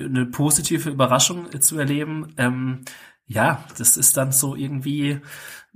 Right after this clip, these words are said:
Man, also man freut sich, äh, man freut sich richtig und, und, ähm, ja, fand, fand ich damals, fand ich damals wunderbar, also ein wunderbarer Kniff,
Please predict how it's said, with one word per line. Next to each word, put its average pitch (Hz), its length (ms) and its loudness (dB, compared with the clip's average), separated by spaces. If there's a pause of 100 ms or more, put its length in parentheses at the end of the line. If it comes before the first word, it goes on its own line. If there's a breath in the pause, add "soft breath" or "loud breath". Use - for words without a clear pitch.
(160)
Man, 135 280 -2
also 143 220 0
man 135 140 4
freut 135 280 4
sich, - 360 0
äh, 165 500 -8
man 143 120 -4
freut 135 220 4
sich - 200 0
richtig - 420 -2
und, 165 180 -8
und, - 460 -6
ähm, 156 440 -8 (340)
ja, 139 200 2
fand, 151 320 2
fand 139 200 -2
ich - 80 -4
damals, 147 520 0
fand 139 240 -4
ich 135 60 -4
damals 135 400 2
wunderbar, 139 400 2
also 127 200 2
ein 120 100 -2
wunderbarer 139 420 2
Kniff, 135 460 0